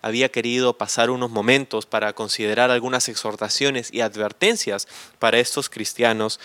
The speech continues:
a quienes les escribía esta carta, les exhortaba a poder seguir creciendo en su caminar con Jesús. Ahora, es cierto que este capítulo puede sonar como que quizá es un poco bajo en contenido devocional,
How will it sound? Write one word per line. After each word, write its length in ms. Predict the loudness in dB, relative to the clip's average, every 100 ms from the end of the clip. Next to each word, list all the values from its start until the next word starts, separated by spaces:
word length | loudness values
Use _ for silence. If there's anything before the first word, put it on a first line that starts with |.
| -18 -16 -10
a 120 | -6
quienes 320 | 0 0 0
les 200 | -2 -2
escribía 600 | -8 -6 -4 0 2 2
esta 240 | 0 -4
carta, 340 | 2 2 2 -2
les 220 | -2 -4
exhortaba 840 | -2 -2 -4 -4 4 6 8 4 0 -14 -10 -6
a 80 |
poder 320 | 0 4 4 2
seguir 520 | -2 -4 -2 -2 -2
creciendo 800 | -2 2 2 4 2 2 0 -4 -6 -18 -16 -6
en 120 | -4
su 140 | -4
caminar 500 | -4 -4 0 0 0 -4 _ _ _ _ _ _ 0
con 160 | 2
Jesús. 600 | 2 2 2 0 -2 -4 -6 -14 -12 -6 4
Ahora, 180 | 6 6
es 80 |
cierto 340 | 4 0 -2 0
que 80 | 2
este 200 | 2 2
capítulo 500 | 2 0 -2 0 0
puede 340 | 2 4 4
sonar 500 | 2 0 2 4 2
como 540 | 0 -4 0 0 -2 -4
que 280 | -4 -4 -4
quizá 340 | -2 2 4
es 160 | 4 0
un 80 | -2
poco 320 | -2 2 6
bajo 340 | 6 4 -4
en 80 | -4
contenido 680 | -6 -6 -6 -4 0 4 6
devocional, 960 | 4 4 0 0 -2 -2 0 0 0